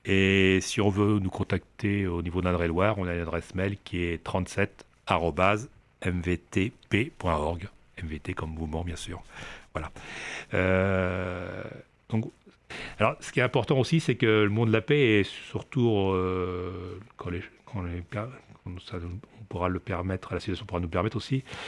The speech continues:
le monde de la paix est une initiative avec, euh, des médecins, avec des scientifiques, d'un appel international de scientifiques pour la paix, qui lie justement les questions d'avenir du, de l'avenir de la planète, du climat et du désarmement. Donc, il y a un appel international qui est en train de se construire au niveau de,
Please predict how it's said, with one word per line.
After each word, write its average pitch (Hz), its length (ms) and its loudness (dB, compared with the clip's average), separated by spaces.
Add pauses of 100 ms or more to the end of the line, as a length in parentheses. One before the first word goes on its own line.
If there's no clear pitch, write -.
(380)
le 92 80 0
monde 101 140 6
de 107 40 8
la 107 80 8
paix 135 140 4
est 117 60 4
une 104 80 0
initiative 110 340 2
avec, 101 280 2
euh, 95 360 4
des 92 100 0
médecins, 98 540 4
avec 92 200 0
des 85 120 -4
scientifiques, 104 720 -6 (320)
d'un 98 100 2
appel 123 360 4
international 117 640 2
de 95 60 -4
scientifiques 107 380 -4
pour 104 120 2
la 98 100 4
paix, 98 200 0 (1160)
qui 107 100 4
lie 110 100 6
justement 110 360 2
les 120 100 6
questions - 320 0
d'avenir 113 320 4
du, 107 160 2 (100)
de 135 160 -2
l'avenir 98 220 6
de 104 60 6
la 101 40 8
planète, 110 260 4
du 98 100 2
climat 117 480 4
et 98 120 0
du 92 120 0
désarmement. 101 560 4 (580)
Donc, 104 160 4
il 107 80 6
y - 20 8
a 113 80 6
un 110 100 4
appel 131 300 2
international 120 500 2
qui - 100 0
est - 20 4
en 101 80 4
train - 180 -2
de 107 60 -4
se - 140 -8
construire 113 460 0
au 107 40 2
niveau 98 300 2
de, 87 600 0